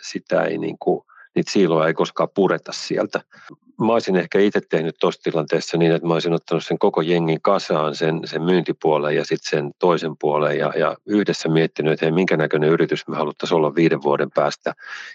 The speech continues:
ja mitä se edellyttää meiltä nyt tällä hetkellä toimintana. Et jotenkin jäi mieleen semmoinen, että se,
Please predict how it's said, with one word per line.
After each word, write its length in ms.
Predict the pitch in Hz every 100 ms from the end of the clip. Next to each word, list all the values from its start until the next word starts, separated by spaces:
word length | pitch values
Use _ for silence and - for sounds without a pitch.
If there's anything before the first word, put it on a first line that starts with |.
| -
ja 60 |
mitä 220 | 85 170 -
se 220 | 82 78
edellyttää 560 | 78 76 73 - 73
meiltä 360 | 78 76 71 80
nyt 520 | 80 82 92 - - - _ -
tällä 320 | 92 85 76
hetkellä 400 | 82 - 78 76 -
toimintana. 640 | 90 82 76 73 78 78
Et 120 | 82
jotenkin 320 | 135 151 143
jäi 140 | 98 95
mieleen 360 | 98 90 85
semmoinen, 340 | 85 82 85 80
että 120 | - _ _
se, 580 | - - - 98 92